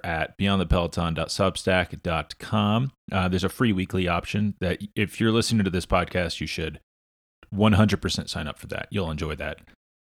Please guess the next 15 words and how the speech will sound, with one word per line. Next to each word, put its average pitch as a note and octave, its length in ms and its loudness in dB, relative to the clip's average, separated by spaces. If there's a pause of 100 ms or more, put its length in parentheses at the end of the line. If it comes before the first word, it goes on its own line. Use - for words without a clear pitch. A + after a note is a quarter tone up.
Uh, G#2 280 6
and G#2+ 280 6
if G#2+ 480 2
you A2 500 6
want G#2 480 0
daily G#2 380 2
coverage F2+ 460 -4
during F2 260 0
Grand D#2+ 320 -4
Tours C3+ 460 4
and D#2+ 520 -4 (100)
cl-, - 160 -18 (320)
uh, C#2+ 140 -6
one-day F2 300 -2
classics, - 800 -2